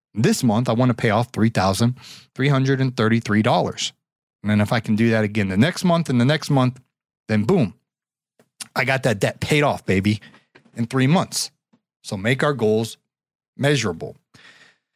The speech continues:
These are all kinda interconnected. But number three, so again, be specific,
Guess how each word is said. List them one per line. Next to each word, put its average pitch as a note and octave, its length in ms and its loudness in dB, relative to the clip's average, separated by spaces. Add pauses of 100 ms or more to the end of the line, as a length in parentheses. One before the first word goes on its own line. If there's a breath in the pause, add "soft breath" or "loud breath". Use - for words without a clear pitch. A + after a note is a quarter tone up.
(360)
These G#3 160 0
are G3 140 4
all F3+ 120 2
kinda C#3 300 -2
interconnected. G2+ 720 -2
But - 100 -18
number G#3 260 2
three, G#2+ 340 -2
so E3 220 2
again, C#3+ 360 -2
be D#3+ 120 2
specific, G3+ 640 -2